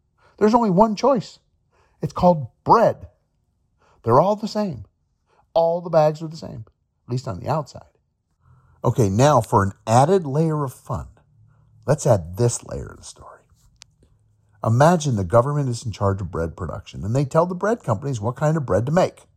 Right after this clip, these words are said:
how many loaves to bake each day, and what pan to bake the bread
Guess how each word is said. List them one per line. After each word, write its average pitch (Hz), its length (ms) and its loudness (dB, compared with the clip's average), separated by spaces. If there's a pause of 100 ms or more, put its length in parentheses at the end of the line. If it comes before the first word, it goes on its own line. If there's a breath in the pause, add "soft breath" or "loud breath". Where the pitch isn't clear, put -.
(320 soft breath)
how 110 140 0
many 127 240 2
loaves 98 580 2
to 208 100 2
bake 131 460 0
each - 380 -6
day, 196 460 0 (300)
and 85 280 -8
what - 480 0
pan 104 420 -4
to - 140 -8
bake 85 440 -8
the - 80 -10
bread 78 420 -8